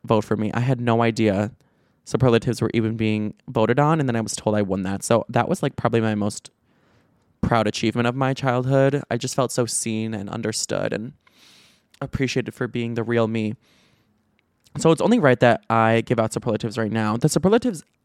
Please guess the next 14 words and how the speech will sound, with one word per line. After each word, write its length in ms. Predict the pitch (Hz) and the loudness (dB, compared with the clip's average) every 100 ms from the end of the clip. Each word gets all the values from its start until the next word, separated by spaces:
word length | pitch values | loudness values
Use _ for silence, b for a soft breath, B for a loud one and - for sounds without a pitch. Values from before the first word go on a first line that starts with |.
| _ | _
on 280 | 135 139 143 | 2 2 2
this 460 | 131 131 - - - _ _ _ - | 2 0 -2 -12 -16 _ _ _ -4
university 720 | 123 117 113 - 107 101 107 b b b b | 0 2 2 0 0 0 -2 b b b b
are 80 | 143 | 2
going 220 | 139 131 | 4 2
to 120 | - | -2
be, 440 | 123 123 120 123 139 _ _ _ _ _ _ _ _ _ _ _ _ _ | 0 2 2 0 -4 _ _ _ _ _ _ _ _ _ _ _ _ _
one, 580 | - 139 117 90 135 - - - _ _ _ _ _ _ _ _ _ _ _ _ _ _ - | -4 0 2 0 -4 -8 -18 -20 _ _ _ _ _ _ _ _ _ _ _ _ _ _ -2
America's 540 | 139 131 131 - 127 | 2 4 2 2 -2
favorite 380 | - 123 117 143 | 0 2 2 0
celebrity 420 | - 120 113 113 | 0 0 0 0
of 100 | 120 | 2
the 100 | 143 | 2
week. 420 | 120 71 - - | 2 0 -8 -16